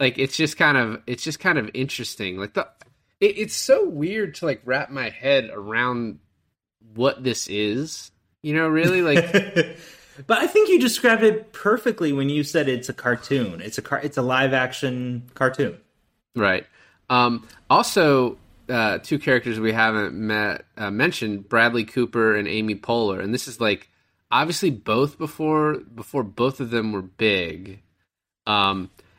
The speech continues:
Speaker 1: and the Amy Poehler character is interesting. It's like a, you know, it's like a slightly tweaked version of her Parks and Rec character, right? Like, still super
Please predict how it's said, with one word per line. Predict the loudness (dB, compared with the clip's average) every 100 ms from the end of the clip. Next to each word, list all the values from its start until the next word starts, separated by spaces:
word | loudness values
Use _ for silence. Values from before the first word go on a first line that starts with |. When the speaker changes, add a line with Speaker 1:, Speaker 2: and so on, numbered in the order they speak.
| _
Speaker 1:
and | -2 0
the | 2
Amy | 2 2
Poehler | 2 2 4 4 2 0
character | 0 0 0 -2
is | -2 -4
interesting. | -8 -8 -6 -2 0
It's | 0 0
like | 0 2
a, | 4 4 2 -6 _ _ _ _ _ 2
you | 4
know, |
it's | 4 4
like | 2
a | 0
slightly | -2 0 0 2 0
tweaked | -2 -2 -2 -2 -2
version | 2 2 2 0
of | 0
her | -2 -2
Parks | 2 0 0
and | 0
Rec | 0 0
character, | 2 2 2 -2 0
right? | 0 0
Like, | -2 -2
still | -4 4 6 6 0 _ _
super | -10 -4 0 0 4 2 2